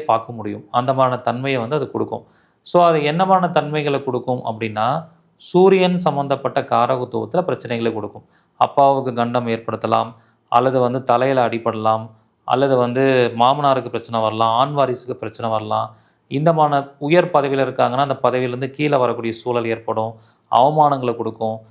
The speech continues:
இந்த மாதிரி பல்வேறு விதமான சோதனைகளை கொடுக்கக்கூடிய அமைப்பா இருக்கும். அப்ப இதை நம்ம பார்க்கணும்.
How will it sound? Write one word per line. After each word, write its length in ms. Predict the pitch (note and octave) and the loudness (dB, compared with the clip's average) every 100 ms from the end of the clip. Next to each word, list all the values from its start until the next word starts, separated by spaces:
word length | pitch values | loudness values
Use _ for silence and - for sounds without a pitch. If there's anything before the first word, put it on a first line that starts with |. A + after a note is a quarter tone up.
| _ _ | _ _
இந்த 160 | C3+ C#3+ | -4 0
மாதிரி 200 | D3+ E3 E3 | 2 0 2
பல்வேறு 460 | C3 D3+ F3 F3 | 0 0 2 4
விதமான 340 | E3 C#3+ C3+ B2+ | 4 4 0 0
சோதனைகளை 720 | - - D#3 E3 E3 C#3+ D3+ F#3+ - C#3 | -2 2 4 4 0 0 -2 -4 -6 -2
கொடுக்கக்கூடிய 480 | C#3 D3 C3 A#2+ A2+ | 0 0 -2 0 0
அமைப்பா 300 | A2 A2+ B2 | -2 -2 -2
இருக்கும். 380 | A2 G#2+ A2 - _ _ _ - | -2 -6 -12 -16 _ _ _ -4
அப்ப 160 | C#3 | 0
இதை 180 | C3+ D#3 | 2 2
நம்ம 260 | E3 D3 D3+ | 2 0 0
பார்க்கணும். 480 | B2 A#2+ B2+ A2 | 2 0 0 -8